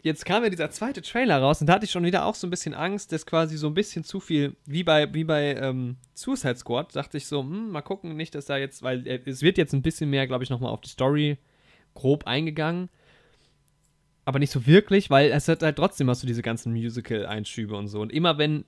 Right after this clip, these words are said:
wenn halt der Typ dann anfängt zu singen und irgendwie so eine Message zu jemandem irgendwie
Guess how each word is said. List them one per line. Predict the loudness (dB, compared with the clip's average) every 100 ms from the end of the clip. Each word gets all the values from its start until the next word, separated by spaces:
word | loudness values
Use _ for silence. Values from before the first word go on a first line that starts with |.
| _
wenn | -8 -4 0 0
halt | 2
der | 0
Typ | 0 -2 0
dann | 0
anfängt | 0 0 -2 0
zu | -2
singen | 4 4 6 2
und | 2
irgendwie | 0 0
so |
eine | 0
Message | 2 0 -2 -8 -8
zu | -4
jemandem | -2 -2 -4 -6
irgendwie | -6 -4 -4